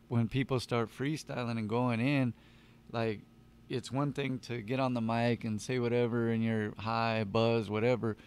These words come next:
but, yeah, to take it seriously and actually, I was always good at writing in school,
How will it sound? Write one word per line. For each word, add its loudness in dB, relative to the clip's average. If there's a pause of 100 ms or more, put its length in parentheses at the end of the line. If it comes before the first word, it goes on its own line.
(360)
but, 2
yeah, 4
to 2
take -2
it -4
seriously -6
and -8
actually, -2 (460)
I 6
was 10
always 8
good 8
at 8
writing 6
in 4
school, 0